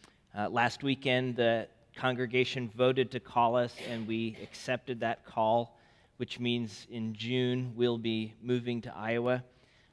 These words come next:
Um, it goes without saying that this is a really bittersweet thing for us. Um,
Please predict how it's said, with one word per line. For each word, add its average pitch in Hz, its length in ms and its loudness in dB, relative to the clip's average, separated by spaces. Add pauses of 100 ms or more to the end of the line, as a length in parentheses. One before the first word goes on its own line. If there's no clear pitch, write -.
(100)
Um, 101 460 0 (220)
it 110 140 -18
goes 131 220 4
without 127 320 4
saying 131 420 2
that 117 220 -4
this 123 180 -2
is 117 140 -4
a 117 80 0
really 120 280 2
bittersweet 117 800 -2
thing 110 220 -4
for 95 240 -10
us. - 380 -14 (120)
Um, 98 380 -10